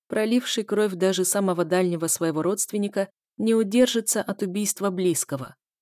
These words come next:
Полагаю, что драконьи боги не хотят больше братоубийственных войн на землях Ангелии. Ну и с вами мне делить нечего.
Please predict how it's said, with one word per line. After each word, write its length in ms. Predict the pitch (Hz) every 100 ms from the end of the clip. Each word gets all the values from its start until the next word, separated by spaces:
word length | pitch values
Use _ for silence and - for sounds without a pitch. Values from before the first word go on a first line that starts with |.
| _
Полагаю, 480 | 175 170 175 185 202
что 220 | 185 190
драконьи 520 | 175 185 185 185 180 170
боги 460 | 185 220 202 208 -
не 140 | 233
хотят 440 | - 269 226 165
больше 380 | 151 170 160 180
братоубийственных 1000 | 165 170 175 170 170 185 - 175 165 165
войн 340 | 165 208 208 -
на 180 | 180 165
землях 460 | 180 180 175 -
Ангелии. 680 | 202 208 214 180 143 143 - _ _ _
Ну 200 | 226 311
и 40 |
с 100 | 294
вами 280 | 202 226 233
мне 240 | 180 185 208
делить 360 | 185 170 175
нечего. 540 | 165 156 - 147 143